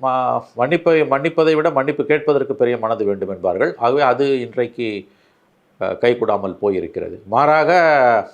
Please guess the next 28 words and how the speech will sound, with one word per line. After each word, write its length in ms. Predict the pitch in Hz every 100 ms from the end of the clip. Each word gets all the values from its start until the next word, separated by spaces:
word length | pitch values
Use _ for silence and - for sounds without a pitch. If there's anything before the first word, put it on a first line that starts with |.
| _
நன்றாக 560 | 110 120 151 160 143 147
மாட்டிக்கொண்ட 360 | 156 151 131
பிறகு 320 | 127 123 123 139
என்ன 200 | 123 143
செய்வது 360 | 127 120 113
என்று 180 | 110 107
தெரியாமல், 460 | 107 98 104 117 104
"They're 160 | 107
back 240 | 127 131 131
on 120 | 123
the 80 | 104
walls"ன்னுவாங்க. 580 | 110 110 - 95 85 - _ _ _ _ _ _ 107
நா-, 400 | 104 101 95 92 -
நான்கு 280 | 101 101 98
சுவற்றுக்குள் 420 | 127 135 127 135
அவர்கள் 260 | 123 110 98
முடக்கப்பட்ட 460 | 104 131 127 113 -
பிறகு 260 | - 92 127
வேறு 160 | 110
வழி 240 | 107 113 123
இல்லாமல் 680 | 104 95 135 143 117 104 104 107 107
வழக்கம் 400 | 123 135 127 104
போல 200 | 107 143
தங்களுடைய 760 | 117 110 101 95 95 90 87 87
விஷம 280 | 113 135 -
பிரச்சாரத்தை, 600 | 98 - 95 92 95 104
எதிர்க்கட்சிகள் 540 | 117 - - 95 90
மீது 260 | 90 131